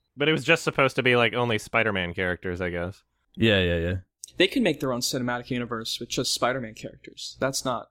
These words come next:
Speaker 3: far-fetched.
Speaker 1: Yeah, it,
Speaker 3: And that's probably
Speaker 1: Spider-Man
Speaker 3: what
Speaker 1: has
Speaker 3: they're
Speaker 1: a
Speaker 3: gonna
Speaker 1: good
Speaker 3: do.
Speaker 1: universe.
Speaker 3: That's probably why they left.
Speaker 1: You don't
Speaker 3: Right.
Speaker 1: even, like, to make a good Spider-Man movie, you don't need all the rest of the M C U characters. Like, I like the story
Speaker 3: Yeah.
Speaker 1: of,
Speaker 2: Yeah.
Speaker 1: of the M C U, I guess, in terms of Spider-Man being in it.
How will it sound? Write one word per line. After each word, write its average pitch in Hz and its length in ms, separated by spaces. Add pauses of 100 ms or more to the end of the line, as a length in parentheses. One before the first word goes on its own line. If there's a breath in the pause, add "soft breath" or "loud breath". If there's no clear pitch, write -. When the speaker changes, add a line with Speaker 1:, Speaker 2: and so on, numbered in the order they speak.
(100)
Speaker 3:
far-fetched. 120 300
Speaker 1:
Yeah, 240 400
it, 120 80
Speaker 3:
And - 80
that's - 140
probably 180 180
Speaker 1:
Spider-Man 262 320
Speaker 3:
what 185 80
Speaker 1:
has 190 120
Speaker 3:
they're 180 80
Speaker 1:
a 175 40
Speaker 3:
gonna 185 80
Speaker 1:
good 165 80
Speaker 3:
do. 190 60
Speaker 1:
universe. 117 180
Speaker 3:
That's 143 160
probably 147 220
why 135 140
they 127 100
left. 139 400 (200)
Speaker 1:
You 147 140
don't 196 140
Speaker 3:
Right. 175 60
Speaker 1:
even, 196 280
like, 160 260
to 190 100
make 180 260
a 226 60
good 139 320
Spider-Man 123 600
movie, 107 220
you 107 100
don't 107 300
need 107 480
all 98 220
the 98 100
rest 98 240
of 101 80
the 95 120
M 95 100
C 92 160
U 98 120
characters. - 600 (540)
Like, 113 100
I 131 120
like 135 260
the 120 100
story 123 440
Speaker 3:
Yeah. 95 100
Speaker 1:
of, 95 320
Speaker 2:
Yeah. - 60 (100)
Speaker 1:
of - 340
the 101 140
M 92 160
C 87 320
U, 85 180
I 87 200
guess, 85 440 (380)
in 87 120
terms 90 280
of 87 160 (500 soft breath)
Spider-Man 90 720
being 85 240
in 95 160
it. 82 240